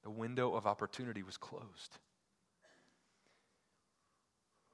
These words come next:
And Jesus says there will be weeping for those who have not entered the narrow door, but notice there will also be joyous surprise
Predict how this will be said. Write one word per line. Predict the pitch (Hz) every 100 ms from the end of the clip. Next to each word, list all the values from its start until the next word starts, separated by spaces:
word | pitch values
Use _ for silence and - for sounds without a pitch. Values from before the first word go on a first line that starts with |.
| _ - -
And | 113
Jesus | 107 127 123
says | - 127
there | 120 127
will | 127 147
be | 131 120
weeping | 110 120 127 113 104
for | 123
those | 110 113 113 -
who | 120
have | 104
not | 107 107 117
entered | 107 117
the | 107
narrow | 104 107 104
door, | 104 139 123
but | 131
notice | 127 131 139 135
there | - 135
will | 127 131
also | 120 127 147 160
be | 127 117
joyous | 107 107 120 135 135 123 - - - - - -
surprise | - - 135 127 117 107 98 -